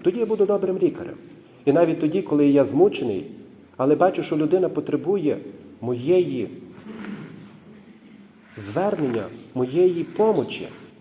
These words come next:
Я помагаю. І тим самим, навіть не усвідомлюючи, що я люблю Христа.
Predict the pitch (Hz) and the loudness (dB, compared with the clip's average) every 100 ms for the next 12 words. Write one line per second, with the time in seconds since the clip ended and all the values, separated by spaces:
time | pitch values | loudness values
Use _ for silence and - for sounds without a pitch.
0 | - - _ - _ _ _ 123 131 160 | -20 -20 _ -20 _ _ _ -6 -4 -6
1 | 170 175 127 80 - - - - - _ | -6 -6 -8 -10 -18 -20 -20 -20 -20 _
2 | 147 147 196 175 - 226 247 175 - - | -4 0 2 0 0 0 2 2 0 -6
3 | - - 143 202 214 185 175 175 165 147 | -14 -12 -4 -2 2 6 6 6 2 4
4 | 226 147 117 - 92 82 - - - - | 2 2 0 -2 -8 -12 -16 -20 -20 -6
5 | 135 117 110 143 190 208 - - - 113 | -4 -2 2 2 2 -2 -10 -18 -10 -4
6 | 120 156 165 156 160 - 135 - - | -2 -2 -2 -6 -6 -8 -8 -8 -8